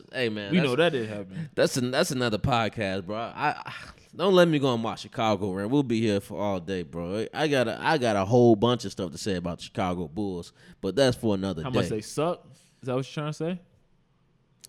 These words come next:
Speaker 1: I, I can go on.
Speaker 2: How
Speaker 1: I can
Speaker 2: much
Speaker 1: go
Speaker 2: they
Speaker 1: on.
Speaker 2: suck?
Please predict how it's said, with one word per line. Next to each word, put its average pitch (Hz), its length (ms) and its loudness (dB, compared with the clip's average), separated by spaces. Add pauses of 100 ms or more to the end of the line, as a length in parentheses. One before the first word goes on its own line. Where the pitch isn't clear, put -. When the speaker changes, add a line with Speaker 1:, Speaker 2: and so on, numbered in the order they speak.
(120)
Speaker 1:
I, 117 140 0
I 120 300 4
can 139 100 2
go 117 180 4
on. 101 420 0 (220)
Speaker 2:
How 120 80 -8
Speaker 1:
I - 40 -4
can 143 80 0
Speaker 2:
much 131 60 -2
Speaker 1:
go 120 100 0
Speaker 2:
they 117 100 -2
Speaker 1:
on. 113 60 -2
Speaker 2:
suck? 170 200 0